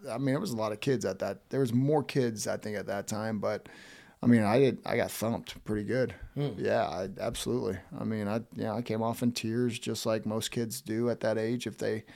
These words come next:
Speaker 1: they take a, a beating or they get put in a position they're not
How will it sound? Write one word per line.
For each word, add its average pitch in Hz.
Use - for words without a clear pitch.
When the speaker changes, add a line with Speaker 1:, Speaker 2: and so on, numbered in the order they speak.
Speaker 1:
they -
take 113
a, 104
a 113
beating 113
or 104
they 110
get 113
put 120
in 110
a 104
position 113
they're 110
not 110